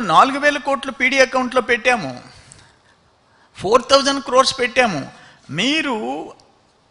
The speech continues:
ఎలక్షన్ కమిషన్ అడ్డం పెట్టుకొని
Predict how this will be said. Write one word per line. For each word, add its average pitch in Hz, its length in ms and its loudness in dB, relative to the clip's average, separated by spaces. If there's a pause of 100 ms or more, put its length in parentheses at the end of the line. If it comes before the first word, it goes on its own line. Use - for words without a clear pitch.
(460)
ఎలక్షన్ 226 680 -2 (200)
కమిషన్ 277 600 2
అడ్డం 226 320 0
పెట్టుకొని 151 480 -4